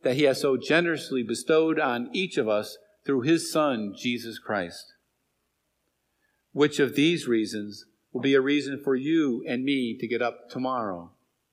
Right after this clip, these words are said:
and the next day and the day after that,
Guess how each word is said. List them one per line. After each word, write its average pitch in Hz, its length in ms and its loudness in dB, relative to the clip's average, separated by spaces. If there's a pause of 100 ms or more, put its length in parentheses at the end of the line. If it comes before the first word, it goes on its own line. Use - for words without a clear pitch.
(520)
and 127 180 -2
the 123 80 0
next 135 360 -2
day 85 340 -2 (640)
and - 120 0
the 135 60 2
day 147 280 6
after 143 360 2
that, 123 480 -2